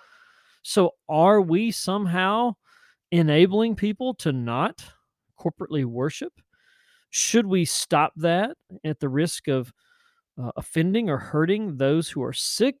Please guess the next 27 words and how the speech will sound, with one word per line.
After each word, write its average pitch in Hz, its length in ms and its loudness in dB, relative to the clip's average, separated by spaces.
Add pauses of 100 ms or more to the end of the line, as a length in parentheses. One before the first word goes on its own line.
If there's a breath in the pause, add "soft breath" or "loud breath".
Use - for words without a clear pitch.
(100)
or 131 160 -4
those 143 400 -2
who 131 120 -8
are 120 180 -8
elderly 208 520 0
or 135 140 -2
those 147 400 0
who 151 100 -6
are 127 120 -2
unable 180 420 0
to 202 80 -2
come 208 300 -2
or 151 80 0
those 156 320 2
who 156 120 -2
are 143 200 4
from 131 180 -8
long 147 300 0
away 139 200 -2
distances 202 560 -4
who've 139 200 -4
been 127 160 -6
touched 185 340 -6
by 139 140 -2
the 127 80 -6
ministry 170 520 -4 (640 soft breath)
of 135 540 0